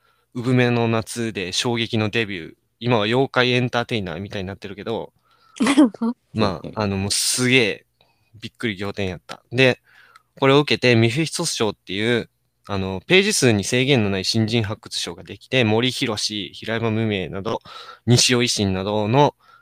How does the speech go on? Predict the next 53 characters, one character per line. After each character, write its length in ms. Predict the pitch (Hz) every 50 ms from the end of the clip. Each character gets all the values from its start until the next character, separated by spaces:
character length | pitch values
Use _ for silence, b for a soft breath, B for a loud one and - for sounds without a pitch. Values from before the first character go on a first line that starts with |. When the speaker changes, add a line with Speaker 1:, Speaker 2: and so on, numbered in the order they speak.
| _ _ _
Speaker 1:
新 260 | - - 113 110 117
し 80 | 104
い 60 | 117 110
才 180 | - 110 101
能 100 | 104 110
が 100 | 120 120
い 60 | 107
ろ 120 | 98 107 104
い 40 | 107
ろ 80 | 117
発 180 | 101 101 95 - _ _ -
見。 340 | - 104 110 135 139 - - _ _ _ _ _ _
で、 200 | - 120 123 120
Speaker 3:
う 20 | 123
ん。 20 |
Speaker 1:
東 340 | 104 - 131 131 147 143 165
野 200 | 170 127 117 107
圭 220 | 101 - 120 110 101
吾 120 | 92 95
が、 280 | 98 117 123 117 104 b b b b b b b b b
も 100 | - -
う 20 | 90
八 280 | - 143 - - -
面 200 | 180 180 139 113
六 140 | 110 113 - _
臂 80 | - 107
の 120 | 101 95
大 200 | 87 107 107 110
活 240 | - 120 113 - 104
躍 160 | 92 - 95
を 80 | 95 90
繰 180 | - - 107
り 60 | 101
広 280 | 92 104 95 104 101 98
げ、 180 | 104 110 107 98
Speaker 3:
う 100 | - -
ん 40 | -
う 100 | 117 110
ん。 60 | 80
Speaker 1:
国 200 | 73 - - 120 123
民 140 | 120 123 -
的 180 | - - 110
ベ 120 | 92 113 107
ス 80 | -
ト 100 | - 113
セ 140 | 101 - 113
ラ 140 | 104 104 107
ー 40 | -
作 160 | - - -
家 120 | - -
に 80 | 87 90
な 140 | 92 95 95
る、 260 | 101 117 123 117